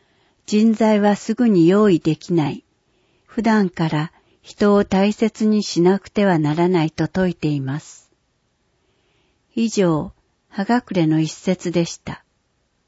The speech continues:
十月実施パブリックコメント。ご意見をお寄せください。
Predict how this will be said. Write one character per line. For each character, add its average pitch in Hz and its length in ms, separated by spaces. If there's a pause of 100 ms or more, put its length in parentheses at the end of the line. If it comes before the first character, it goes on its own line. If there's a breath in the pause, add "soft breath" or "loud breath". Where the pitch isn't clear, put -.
(2000)
十 233 260
月 226 340
実 208 240
施 - 520
パ 196 100
ブ 233 160
リ 233 140
ッ - 120
ク 226 200
コ 214 140
メ 214 180
ン 175 100
ト。 - 340 (680)
ご 214 160
意 254 80
見 190 300
を 160 220
お 175 80
寄 175 140
せ 175 180
く - 120
だ 170 140
さ 165 240
い。 160 180